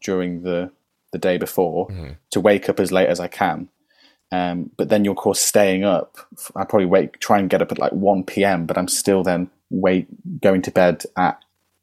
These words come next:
Speaker 1: nine A M the next day. And so that's a long, that's a long time to be working and be, you know, awake.
Speaker 2: Yeah.
Speaker 1: And all of a sudden my body's like, "Well, why, why are these hormones not being released at this time?" So I g-,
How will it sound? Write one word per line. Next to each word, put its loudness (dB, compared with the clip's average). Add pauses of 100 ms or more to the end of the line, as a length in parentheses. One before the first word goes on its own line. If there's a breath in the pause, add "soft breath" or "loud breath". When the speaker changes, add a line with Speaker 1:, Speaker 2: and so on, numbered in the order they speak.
(1300 loud breath)
Speaker 1:
nine 0
A 0
M 0
the 0
next -4
day. 0 (720 soft breath)
And -6
so 4
that's 4
a 6
long, 2 (560)
that's -2
a -2 (400)
long 0
time 0
to -2 (280)
be 0
working 4
and -6
be, -4 (160)
you -10
know, -8 (720)
awake. 0
Speaker 2:
Yeah. 0
Speaker 1:
And -4
all 0
of -4
a 0
sudden 0
my 0 (400)
body's 0
like, -2
"Well, -6 (440)
why, 2
why 4
are 2
these -2
hormones 0
not -2
being -2
released -4
at -12
this -10
time?" -6
So 0
I 4
g-, 2